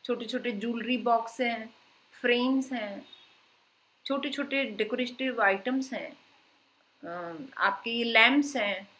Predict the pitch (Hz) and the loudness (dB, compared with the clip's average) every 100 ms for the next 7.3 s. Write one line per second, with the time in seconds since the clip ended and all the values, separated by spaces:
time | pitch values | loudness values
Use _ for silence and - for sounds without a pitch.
0 | - 226 - 226 214 202 202 202 214 202 | -10 -8 0 4 4 6 4 4 -2 2
1 | 190 202 196 190 185 185 180 180 190 190 | 2 2 -2 -2 -2 -2 -2 -2 -6 -4
2 | 190 190 170 180 170 160 175 - 175 202 | -4 -4 -4 -4 -4 -4 -6 -12 -12 -12
3 | - _ _ _ _ _ _ _ 233 254 | -16 _ _ _ _ _ _ _ -2 2
4 | 330 294 349 381 - 285 349 339 202 214 | 2 2 2 0 0 6 8 6 6 8
5 | 240 285 202 - - _ _ _ 208 233 | 8 8 2 -8 -14 _ _ _ 6 6
6 | 233 - 311 330 220 202 - 147 - - | 2 -6 -8 -4 -4 -4 -8 -12 -16 -20
7 | - - | -20 -20